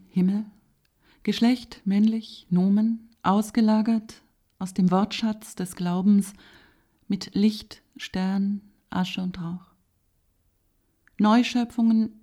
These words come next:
nicht ausgeschlossen, derzeit wenig gebraucht, meist eher Archaismen und also unerhört ausgelaugt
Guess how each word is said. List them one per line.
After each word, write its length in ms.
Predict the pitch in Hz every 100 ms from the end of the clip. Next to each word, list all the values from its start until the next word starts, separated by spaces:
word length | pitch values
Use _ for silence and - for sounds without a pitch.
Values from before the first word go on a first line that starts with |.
| _
nicht 300 | 226 240 -
ausgeschlossen, 760 | 247 262 220 220 214 214 240 - _ _ _ _ -
derzeit 640 | 202 208 - 202 202 - - -
wenig 560 | 202 214 214 - - -
gebraucht, 580 | 202 196 202 214 214 - - - - - -
meist 420 | 220 233 - -
eher 600 | 220 233 226 226 226 220
Archaismen 880 | 214 214 226 214 214 - 214 214 -
und 200 | - 196
also 380 | 202 196 196 -
unerhört 640 | - 208 202 202 196 185 -
ausgelaugt 800 | 180 190 190 180 180 - -